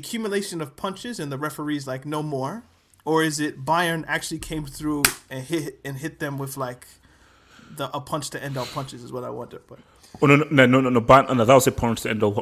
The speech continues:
Speaker 2: because that is a one-off game where you just got totaled. You know, because at the end of the, the day, at the end of the day, that Liverpool game was four three.
Speaker 1: What, what, Rafa, which,
Speaker 2: At the
Speaker 1: which,
Speaker 2: end of the g-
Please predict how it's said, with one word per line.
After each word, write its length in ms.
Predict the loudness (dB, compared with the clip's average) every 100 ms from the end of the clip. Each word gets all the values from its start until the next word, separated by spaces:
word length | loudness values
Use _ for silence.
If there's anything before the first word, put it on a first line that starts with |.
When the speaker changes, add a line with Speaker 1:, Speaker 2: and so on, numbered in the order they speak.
| 2
Speaker 2:
because 240 | 4 4 0 -16 -20 _
that 220 | 4 6
is 120 | 8 6
a 80 |
one-off 480 | 6 6 4 0 -2 4
game 320 | 4 4 2
where 180 | 4 4
you 100 | 4
just 260 | 0 0
got 200 | -6 -6 -4
totaled. 600 | 0 0 0 -10 -12 -20 _ _ _ _ _ _ _ _ _ _ _ 0
You 120 | 2
know, 140 | 4
because 420 | 4 4 6 4 2 -12 2
at 80 | 4
the 100 | 6 6
end 180 | 4 4
of 120 | 4
the, 100 | 4
the 140 | 4
day, 320 | 6 6 4
at 140 | 0 0
the 80 | 2
end 160 | 4 2
of 80 |
the 80 | 2
day, 160 | 2 4
that 160 | 6 6
Liverpool 280 | 6 2
game 240 | 2 2 2
was 220 | 0 0
four 220 | 2 0
three. 280 | 0 -6 -8 -10 _ _ -16 -10
Speaker 1:
What, 180 | -10 -10
what, 140 | -14 -10
Rafa, 160 | -6 -6
which, 200 | -6 4
Speaker 2:
At 100 | 8
the 60 | 10
Speaker 1:
which, 40 |
Speaker 2:
end 80 | 8
of 60 | 6
the 80 |
g- 120 | 2